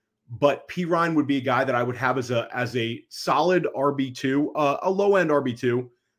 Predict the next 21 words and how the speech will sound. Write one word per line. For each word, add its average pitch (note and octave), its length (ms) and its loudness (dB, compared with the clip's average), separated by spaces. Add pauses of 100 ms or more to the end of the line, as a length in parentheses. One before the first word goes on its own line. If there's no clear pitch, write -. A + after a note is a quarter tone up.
(120)
but C3 200 2 (480)
somewhere D#3+ 460 2
around, C#3 420 2
like, A#2 240 0
R C3 120 0
B B2+ 200 -2
twenty C#3 340 -4
range C3+ 460 -4
based B2 200 0
on B2+ 80 -2
his A#2+ 140 -4
ability B2 380 -2
to A#2 60 -6
catch - 280 -4
the - 80 -8
football. D3+ 720 -2 (680)
The C3+ 100 0
Tennessee E3 460 -4
defense C#3+ 560 -4
is B2 300 -8
tough, - 480 -2